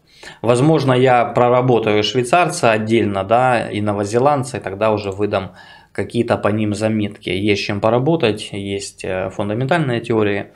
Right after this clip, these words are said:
ценообразования. Ну, те, кто подписан на мой Telegram, давно об этом знают. Э, так, мы закончили по валютам, перейдём на комоды. Вот начнём, кстати, с, э, м, вопроса по нефти.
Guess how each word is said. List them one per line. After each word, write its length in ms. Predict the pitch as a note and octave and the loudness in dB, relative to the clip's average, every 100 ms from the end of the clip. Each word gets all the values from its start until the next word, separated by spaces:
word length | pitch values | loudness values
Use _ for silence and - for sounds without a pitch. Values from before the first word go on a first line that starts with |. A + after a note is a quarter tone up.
| - - _ | -20 -20 _
ценообразования. 880 | - G#2 G2+ G#2 G2+ G2+ G#2 G2+ A2+ | -6 -2 0 0 0 0 0 0 0
Ну, 140 | D#3 | -2
те, 180 | A2 C3+ | 0 -2
кто 460 | C3 B2 A2+ G#2+ G2+ | 2 2 4 2 0
подписан 540 | A#2 G#2 A2+ - G2 | -4 -4 -4 -4 -4
на 80 | G2 | -4
мой 120 | G2 | -4
Telegram, 500 | G2+ G2+ A#2 B2 A2 - - _ | -4 -2 0 0 -2 -14 -20 _
давно 380 | G2 G2 G#2+ G#2+ | -6 -4 -2 -4
об 120 | G2 | -4
этом 220 | G2 - | -6 -8
знают. 380 | F#2+ G2 F2+ - - - - - | -8 -4 -4 -8 -18 -20 -18 -2
Э, 180 | - A#2+ | 0 4
так, 300 | D#3 B2+ C#3 | 4 2 2
мы 160 | D3 | 2
закончили 580 | C3+ C#3 C#3 A#2 A#2 G#2 | 4 2 2 2 2 0
по 480 | G#2 A2 A2 G#2+ G#2 | 0 0 2 4 4
валютам, 500 | B2+ E3+ F#3+ B2 G#2 | 2 2 2 2 2
перейдём 400 | A2 A#2 A#2 A2 | 0 2 2 0
на 100 | A2 | 0
комоды. 420 | B2 D3 D3 A2+ | 2 2 4 4
Вот 200 | G#2 G#2+ | 2 0
начнём, 400 | A2 G#2+ - G2 | -2 -2 -2 -2
кстати, 420 | - - F#2+ - | -4 -2 -2 -2
с, 280 | F2+ - - | -8 -10 -8
э, 180 | - F#2 G2 - | -6 -6 -6 -10
м, 400 | F#2 F#2 A#2 G#2 _ | -10 -10 -12 -16 _
вопроса 520 | F#2 G#2+ A2+ G#2+ - | -4 0 2 0 -2
по 120 | G2 A2 | -4 -2
нефти. 520 | C#3 D3 - G#2+ | 0 -2 0 -4